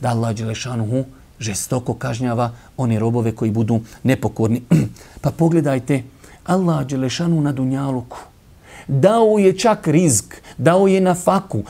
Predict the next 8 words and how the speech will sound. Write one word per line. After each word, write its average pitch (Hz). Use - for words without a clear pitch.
dao 180
je 190
blagodati, 160
dao 220
je 202
uživanje 185
kome? 151
Nevjernicima. -